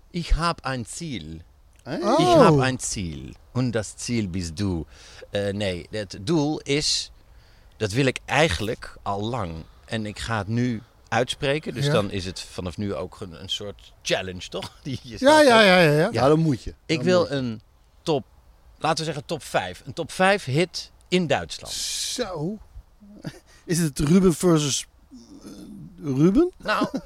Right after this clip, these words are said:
Speaker 1: dat
Speaker 2: <laughs> Maar
Speaker 1: is wel grappig. Uit
Speaker 2: ja,
Speaker 1: dat
Speaker 2: jezelf
Speaker 1: programma,
Speaker 2: dan?
Speaker 3: Hoe,
Speaker 1: uit dat
Speaker 3: hoe,
Speaker 1: programma
Speaker 3: hoe,
Speaker 1: Versus
Speaker 3: eh,
Speaker 1: is
Speaker 2: Ja?
Speaker 1: inderdaad mijn Duitse typetje gekomen.
Speaker 2: Ja.
Speaker 1: Mijn alter ego,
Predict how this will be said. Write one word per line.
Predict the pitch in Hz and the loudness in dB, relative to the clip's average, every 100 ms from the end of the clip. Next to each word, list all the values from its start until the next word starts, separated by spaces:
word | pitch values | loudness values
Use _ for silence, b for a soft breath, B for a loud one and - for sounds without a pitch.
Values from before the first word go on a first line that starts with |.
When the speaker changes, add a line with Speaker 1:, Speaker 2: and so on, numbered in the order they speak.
| - | -4
Speaker 1:
dat | - 233 | 0 4
Speaker 2:
<laughs> | |
Maar | 175 165 | 4 4
Speaker 1:
is | |
wel | 240 220 | 4 2
grappig. | 208 175 160 | 0 -2 -4
Uit | 160 165 | 2 4
Speaker 2:
ja, | 180 160 | 4 6
Speaker 1:
dat | 202 | 6
Speaker 2:
jezelf | 156 180 180 | 8 10 8
Speaker 1:
programma, | 180 175 185 - | 8 8 6 4
Speaker 2:
dan? | 508 202 | 0 4
Speaker 3:
Hoe, | 214 | 6
Speaker 1:
uit | 233 | 6
dat | - | 6
Speaker 3:
hoe, | 262 | 4
Speaker 1:
programma | 214 220 214 | 4 6 8
Speaker 3:
hoe, | 208 | 8
Speaker 1:
Versus | 214 214 214 | 8 6 2
Speaker 3:
eh, | |
Speaker 1:
is | 190 | 2
Speaker 2:
Ja? | 175 | 6
Speaker 1:
inderdaad | 240 381 - | 8 8 4
mijn | 147 | 0
Duitse | 143 131 123 | 2 0 -2
typetje | 143 143 160 | -8 -8 -12
gekomen. | - 160 170 160 | -4 -2 2 4
Speaker 2:
Ja. | |
Speaker 1:
Mijn | - - | 4 4
alter | 135 131 | 0 0
ego, | 120 131 165 202 | 0 0 -2 -4